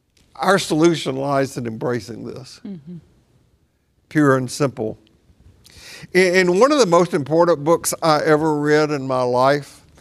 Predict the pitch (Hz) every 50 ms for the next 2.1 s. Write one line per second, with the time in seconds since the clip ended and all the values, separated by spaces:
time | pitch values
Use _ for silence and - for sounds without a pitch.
0 | - - - - _ _ - 143 135 131 131 - - 143 127 147 156 147 151 -
1 | - 147 131 131 127 131 - - 143 147 139 135 127 131 131 120 131 139 135 135
2 | 143 -